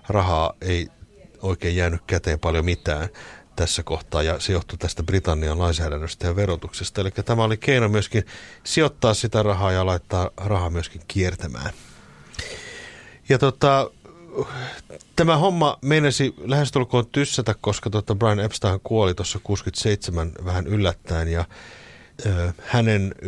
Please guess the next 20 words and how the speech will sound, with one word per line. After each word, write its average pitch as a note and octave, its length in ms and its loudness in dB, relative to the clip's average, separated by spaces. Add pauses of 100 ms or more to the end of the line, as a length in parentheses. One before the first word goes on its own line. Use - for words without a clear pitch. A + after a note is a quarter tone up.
(100)
visionsa A2+ 460 2
siitä G2+ 280 0
yrityksestä F#2+ 640 -2
oli F#2 200 0
ehkä F#2 220 -2
sitten - 280 -6
pikkasen F2+ 400 -2
erilainen E2 480 0
kuin F2 120 -8
mitä E2 180 -4
siitä F2 220 -4
sitten E2+ 240 -6
mahdollisesti F2+ 540 -2 (100)
tuli. D3+ 320 2 (760)
Mutta A#2 340 2
tota, A#2 440 4 (260)
ensimmäinen, B2+ 720 4 (720)
ö, - 40 -8 (400)
asia, A2 500 2 (440)
joka G#2+ 440 0